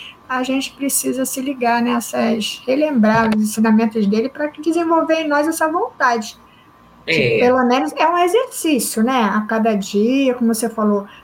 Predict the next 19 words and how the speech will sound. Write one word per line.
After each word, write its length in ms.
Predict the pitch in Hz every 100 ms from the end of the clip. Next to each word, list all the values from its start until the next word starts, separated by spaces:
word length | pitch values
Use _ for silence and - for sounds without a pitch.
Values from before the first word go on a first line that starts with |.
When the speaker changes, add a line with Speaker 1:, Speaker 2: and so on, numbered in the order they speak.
| -
Speaker 1:
a 140 | 214
gente 240 | 214 214 -
cai, 840 | - 208 226 254 254 247 233 226 220 - - -
a 120 | 208
gente 260 | 208 214 214
levanta, 720 | 196 190 208 240 254 247 226
a 40 | 220
gente 260 | 226 220
erra 200 | 214 208
de 120 | 202
novo, 800 | 202 202 226 240 240 226 226 226 - - - -
mas 320 | 214 226 233
a 60 |
proposta 500 | 240 226 220 254 247
é 60 | 277
a 20 |
gente 300 | 277 277 -
não 200 | 269 311
desistir. 800 | 311 320 320 349 - - 226 226